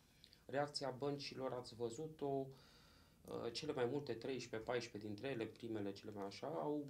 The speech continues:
mărit deja avansul la credite. V-aș ruga să-mi răspundeți foarte scurt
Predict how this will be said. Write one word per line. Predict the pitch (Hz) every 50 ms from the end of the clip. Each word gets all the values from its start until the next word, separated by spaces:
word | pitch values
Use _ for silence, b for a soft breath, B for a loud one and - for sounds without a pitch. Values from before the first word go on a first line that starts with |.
| 143
mărit | 139 139 139 151 165 -
deja | 143 139 139 139
avansul | 127 123 - 123 120 117 - - 113
la | 110 110
credite. | - 107 98 90 - - - - b b b b b b b b b b b b b b b b b b b - - - - - - - - - - _ - - -
V-aș | - 131 143 160 156
ruga | 156 156 160 190 202
să-mi | 202 - 180 160
răspundeți | 160 160 156 156 - 165 170 165 160 156 156 - - - -
foarte | - 175 175 160 147 - - - 143 139 139 135 135
scurt | 135 135 - - - - - - - - - - 196 220 233 - - - - - -